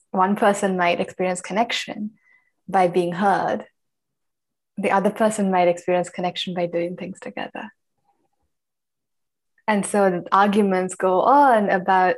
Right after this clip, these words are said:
you know, "Oh, you're not hearing me," or, like, "You're not, you know, very active," um, when we never do anything fun together. And those are the judgments, right,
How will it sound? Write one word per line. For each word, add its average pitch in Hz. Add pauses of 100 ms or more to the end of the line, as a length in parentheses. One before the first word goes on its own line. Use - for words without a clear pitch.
you 196
know, 180
"Oh, 214
you're 214
not 208
hearing 220
me," 180 (100)
or, 175
like, 175
"You're 208
not, 185 (720)
you 202
know, 180
very 190
active," 202 (880)
um, 190
when 196
we 196
never 190
do 190
anything 185
fun 180
together. 185 (840)
And 208
those 202
are 202
the 202
judgments, 190
right, 202